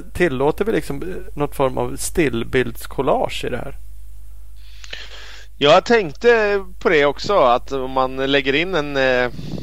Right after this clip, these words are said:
Speaker 2: ja, jo, men alltså, jo, egentligen.
Speaker 1: Jag kan tycka det också, det är
Speaker 2: Du
Speaker 1: jävligt ambitiöst om man gör någonting snyggt med hjälp av stillbilder. Alltså att det är någon form
Speaker 2: Ja.
Speaker 1: av timeline, en story med hjälp av det, med kanske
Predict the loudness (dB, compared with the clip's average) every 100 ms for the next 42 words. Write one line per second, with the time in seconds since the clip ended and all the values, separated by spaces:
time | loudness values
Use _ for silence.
0 | -8 -10 -12 -12 -4 2 4 4 4 0
1 | 0 0 0 0 0 0 -2 -2 -2 -2
2 | -6 -2 -2 -2 -10 -14 -12 -10 -6 -2
3 | -2 0 0 -2 -4 0 4 4 4 2
4 | 2 2 2 0 0 0 0 -4 -4 -2
5 | -4 -6 -8 -8 -6 -6 -8 -8 -2 0
6 | 0 -4 -2 0 0 -2 -8 -10 -12 -4
7 | -2 -2 -2 -4 -6 -12 -10 -10 -8 -4
8 | 2 4 4 0 -4 -4 -4 -8 -2 2
9 | 2 0 -4 -6 -4 -6 -6 -2 0 2
10 | 0 0 -2 -2 -2 -2 -2 0 0 -2
11 | -4 -4 -4 -2